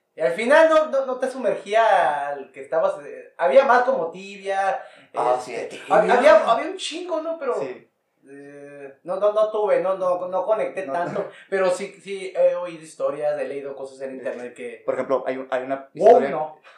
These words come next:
Speaker 2: Ah, no, el WoW tiene muchas leyendas de personas que hicieron pro-, cosas imposibles de hacer que ellos lograron y se ganaron su renombre, ¿sabes?
Speaker 1: Eh.
Speaker 2: Había, conozco una pequeña leyenda de un tipo que era un clérigo, creo, en su tiempo que estaba muy roto.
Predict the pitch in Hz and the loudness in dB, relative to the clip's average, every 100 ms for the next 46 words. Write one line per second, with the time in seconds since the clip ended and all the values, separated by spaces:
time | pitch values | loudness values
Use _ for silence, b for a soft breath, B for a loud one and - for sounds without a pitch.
0 | B - 131 131 123 120 123 127 131 127 | B -8 -2 -2 0 0 -2 -4 -6 -8
1 | 123 123 120 - 139 127 120 107 - 123 | -10 -12 -12 -16 -18 -16 -18 -18 -20 -18
2 | 135 131 123 123 120 - 113 131 - - | -14 -14 -10 -10 -10 -12 -12 -12 -14 -10
3 | 123 139 - - - b b b b - | -8 -8 -8 -8 -10 b b b b -8
4 | - - 190 - 185 175 143 151 170 190 | -8 -6 -6 -8 -12 -10 -10 -10 -12 -6
5 | 160 135 151 180 170 175 170 127 135 165 | -6 -6 -8 -10 -12 -12 -10 -4 -4 -6
6 | 156 131 127 147 156 160 _ 143 117 107 | -8 -8 -8 -10 -12 -20 _ -14 -12 -10
7 | 123 131 123 113 135 127 - _ _ _ | -10 -8 -12 -12 -16 -16 -20 _ _ _
8 | 113 107 98 104 110 127 123 143 160 160 | -18 -12 -10 -12 -8 -2 0 0 0 0
9 | 147 143 139 139 175 175 156 156 175 160 | -4 -8 -8 -8 -10 -8 -8 -10 -10 -10
10 | 147 165 156 147 147 170 - 165 143 151 | -8 -8 -6 -8 -14 -18 -16 -12 -8 -10
11 | 156 - 104 147 170 160 156 160 156 143 | -10 -14 -12 -12 -12 -16 -18 -20 -20 -20
12 | 135 131 131 143 139 - 139 143 143 143 | -18 -14 -14 -14 -14 -8 -6 -6 -12 -16
13 | 139 - | -16 -20